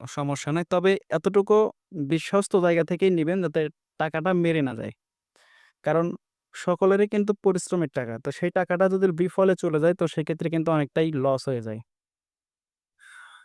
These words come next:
তো যাই হোক, আজকের ভিডিওতে কোনো ডিজাইন দেখালাম না, just এআইটাই মানে বিষয়টা ক্লিয়ার করা ছিল। কারণ বর্তমানে যারা রিক্রাফট, আহ, নিয়ে হতাশ, তাদেরকে হতাশা থেকে দূর করার জন্যই মূলত এই ভিডিওটা।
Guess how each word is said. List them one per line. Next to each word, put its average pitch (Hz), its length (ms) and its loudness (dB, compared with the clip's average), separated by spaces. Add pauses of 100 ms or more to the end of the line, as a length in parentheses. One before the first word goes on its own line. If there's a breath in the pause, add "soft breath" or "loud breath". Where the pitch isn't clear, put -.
(220 loud breath)
তো 175 420 4 (200)
যাই 165 180 0
হোক, 202 220 2 (320)
আজকের 175 400 -2
ভিডিওতে 180 460 0
কোনো 185 200 -2
ডিজাইন 165 380 0
দেখালাম 165 400 0
না, 185 80 0
just 180 360 -4 (260)
এআইটাই 180 500 0 (960)
মানে 139 280 0
বিষয়টা 156 400 0
ক্লিয়ার 156 300 0
করা 156 200 0
ছিল। 175 260 -2
কারণ 147 300 0 (420 soft breath)
বর্তমানে 175 560 0
যারা 147 280 2
রিক্রাফট, 151 480 -2
আহ, 135 260 0 (580)
নিয়ে 147 220 4
হতাশ, 151 360 -2 (100)
তাদেরকে 147 520 0 (380 loud breath)
হতাশা 151 380 -4
থেকে 165 240 0
দূর 151 220 0
করার 147 220 0
জন্যই 175 220 0
মূলত 147 260 2
এই 139 200 4
ভিডিওটা। 127 480 -2